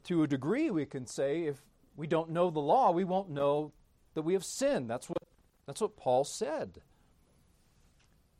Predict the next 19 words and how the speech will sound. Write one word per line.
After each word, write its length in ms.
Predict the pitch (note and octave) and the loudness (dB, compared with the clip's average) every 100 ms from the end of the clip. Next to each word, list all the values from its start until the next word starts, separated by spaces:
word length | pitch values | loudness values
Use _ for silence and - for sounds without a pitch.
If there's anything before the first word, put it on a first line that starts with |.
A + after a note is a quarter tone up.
| _ _ _ | _ _ _
And 80 | D#3+ | -2
that 80 | G#3 | 0
means 300 | G#3+ G3+ C#3+ | 4 2 2
that 160 | E3 | 0
an 120 | D3+ D#3 | 0 -2
ignorance 720 | A3+ D4+ E4 D4+ E3+ B2 - - | -2 -2 0 2 2 0 -6 -2
of 180 | C#3+ B2 | -2 0
the 80 | B2 | -2
law 300 | B2 A#2+ A#2+ | 2 2 0
of 100 | A2 | 0
God 300 | A#2+ A#2+ A2+ | 0 0 -2
will 560 | B2+ F#3 A3 A3+ G3+ _ _ _ - | 4 6 8 6 0 _ _ _ -10
lead 380 | C#3+ D#3 D#3+ | -10 -8 -12
to 180 | - D#3+ | -10 -8
a 60 | D#3 | -8
weak 400 | A#2+ B2 B2+ - | -8 -12 -12 -18
view 400 | A2 G#2 G#2 A2+ | -16 -12 -12 -14
of 60 | - | -18
sin. 320 | - F#3+ | -18 -18